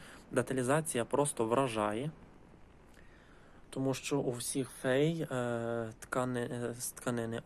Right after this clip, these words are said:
одяг. Якщо в Енчантіксі була тільки половина одягу з тканини, тобто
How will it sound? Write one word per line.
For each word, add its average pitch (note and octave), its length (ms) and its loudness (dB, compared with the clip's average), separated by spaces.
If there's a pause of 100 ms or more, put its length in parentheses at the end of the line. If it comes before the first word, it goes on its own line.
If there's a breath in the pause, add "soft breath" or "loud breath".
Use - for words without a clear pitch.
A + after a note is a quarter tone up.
одяг. A#2+ 480 0 (500 loud breath)
Якщо B2 360 2
в C3+ 60 4
Енчантіксі C3+ 680 0
була B2 420 6
тільки A#2 560 -4 (120)
половина B2 440 0
одягу A#2 440 -4
з - 60 -10
тканини, A2+ 520 -4
тобто A#2 420 0